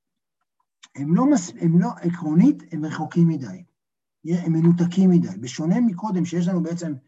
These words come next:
איזו אהבה שהיא ב-, האהבה הזאת, היא לא רק, היא לא, היא אומנם גם מאוד מאוד גבוהה, אבל היא גם יורדת על הלב ומפעילה אותו, והלב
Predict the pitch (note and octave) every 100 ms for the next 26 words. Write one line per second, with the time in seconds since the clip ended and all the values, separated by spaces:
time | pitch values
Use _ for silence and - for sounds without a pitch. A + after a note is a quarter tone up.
0 | _ _ B2+ B2 C#3+ C3 C3+ F#3 D#3+ C#3
1 | - - _ - B2+ B2 F3+ G3 F3 F3+
2 | F3 - _ D#3+ E3 A3 A#3+ E3+ E3+ F#3
3 | F3+ F3 F3 - - D#3 F#3 G#3+ F#3+ E3
4 | F3+ G3 G3+ D#3+ C3+ G3+ G#3 E3 D3+ D3+
5 | D3+ D#3+ G3+ F3+ F#3+ F3+ G3+ G3 F#3 E3+
6 | - E3+ G#3 G3 F3 D3 D3+ C3+ _ _
7 | D#3+ G#3+